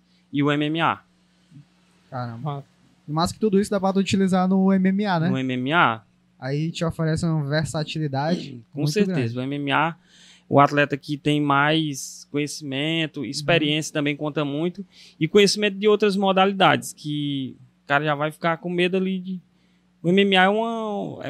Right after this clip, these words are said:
Speaker 1: é, é muita inteligência.
Speaker 2: Uhum, pronto.
Speaker 3: Aí
Speaker 2: É como se fosse um jogo de xadrez, no caso.
Speaker 1: Com certeza.
Speaker 2: Caramba.
Speaker 3: Aí eu queria te perguntar do, da tua quantidade de,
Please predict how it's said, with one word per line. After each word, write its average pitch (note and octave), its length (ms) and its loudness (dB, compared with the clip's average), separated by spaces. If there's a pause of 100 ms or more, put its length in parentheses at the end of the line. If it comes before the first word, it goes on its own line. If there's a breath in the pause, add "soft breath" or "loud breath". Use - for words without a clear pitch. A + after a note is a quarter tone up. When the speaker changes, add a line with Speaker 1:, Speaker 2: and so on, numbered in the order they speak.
(280)
Speaker 1:
é, - 60 2
é D#3 40 2
muita F#3 220 -2
inteligência. G3+ 800 2 (420)
Speaker 2:
Uhum, D3 340 -14
pronto. C#3 340 -8 (120)
Speaker 3:
Aí E3+ 200 -2 (260)
Speaker 2:
É E3+ 60 -4
como G3+ 160 6
se - 40 0
fosse G3+ 160 2
um - 20 4
jogo F3+ 160 4
de E3+ 80 -4
xadrez, D#3+ 380 -2
no C3+ 60 -8
caso. A#2 160 -8
Speaker 1:
Com D#3 140 2
certeza. B2+ 760 0 (560)
Speaker 2:
Caramba. - 160 -6
Speaker 3:
Aí E3 80 2
eu E3 140 0 (360)
queria E3 200 2
te - 100 -10
perguntar E3 460 2
do, E3+ 280 -2
da E3 160 -4
tua E3+ 440 -4 (260)
quantidade D#3 540 -4
de, D3+ 60 -16